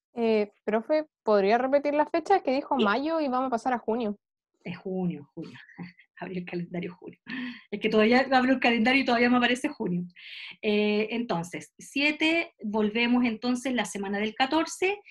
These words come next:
Speaker 2: dejamos libre el quince y dejamos libre el dieciséis por si ustedes tienen consulta, y la podemos entregar el viernes dieciocho de junio.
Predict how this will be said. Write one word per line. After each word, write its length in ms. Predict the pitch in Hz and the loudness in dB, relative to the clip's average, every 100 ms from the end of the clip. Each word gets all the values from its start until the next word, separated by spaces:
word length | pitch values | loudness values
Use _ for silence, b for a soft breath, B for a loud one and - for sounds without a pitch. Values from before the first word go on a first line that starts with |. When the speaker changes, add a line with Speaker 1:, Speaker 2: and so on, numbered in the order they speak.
| B - | B -6
Speaker 2:
dejamos 460 | 220 247 247 247 | -4 0 2 2
libre 420 | 254 285 277 302 294 | 2 2 2 0 0
el 180 | 277 269 | -2 2
quince 540 | 311 320 320 339 330 | 2 2 0 -2 -2
y 100 | 254 | -2
dejamos 360 | 226 - 233 226 | -4 0 -2 0
libre 240 | 240 240 | -2 0
el 80 | 247 | 0
dieciséis 480 | 247 247 262 294 294 | 0 -4 -4 -2 0
por 120 | 294 | -2
si 100 | 294 | -6
ustedes 340 | 277 277 277 269 | -6 -4 -4 -2
tienen 260 | 277 285 | -2 -2
consulta, 580 | 285 311 349 349 349 392 415 B B - | -2 -2 0 0 0 -4 -4 B B -2
y 80 | 277 | 2
la 160 | 269 | 4
podemos 340 | 262 240 220 226 | 4 0 -2 -4
entregar 460 | 226 233 240 277 - | -4 -2 0 0 0
el 140 | 233 | 0
viernes 320 | 226 254 247 | 2 2 2
dieciocho 540 | 226 190 247 233 226 196 | -2 -4 -4 -6 -4 -6
de 80 | |
junio. 320 | 180 - 131 | -6 -10 -20